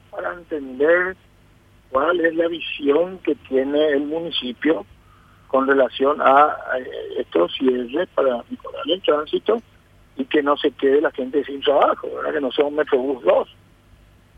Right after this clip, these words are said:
Me acuerdo de ese Metrobús dos, ocasionó pérdida de puestos de trabajo durante el tiempo que estuvieron enorme.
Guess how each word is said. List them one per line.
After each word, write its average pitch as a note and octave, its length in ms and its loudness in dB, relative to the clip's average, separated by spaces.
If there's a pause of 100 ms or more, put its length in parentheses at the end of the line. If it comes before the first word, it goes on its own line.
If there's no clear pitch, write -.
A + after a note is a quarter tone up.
(120)
Me - 80 -20
acuerdo D3 280 0
de D3+ 40 -4
ese E3+ 100 -2
Metrobús D#3+ 580 -2
dos, E3+ 640 2
ocasionó E3 800 -4 (300)
pérdida C#3+ 560 -2
de B2 100 -10 (180)
puestos C#3+ 320 -4
de C3+ 60 -10
trabajo C3+ 320 0
durante C3+ 280 0
el B2 120 -4
tiempo C#3+ 360 -2
que - 120 -10
estuvieron C3+ 440 -2 (600)
enorme. C#3 680 2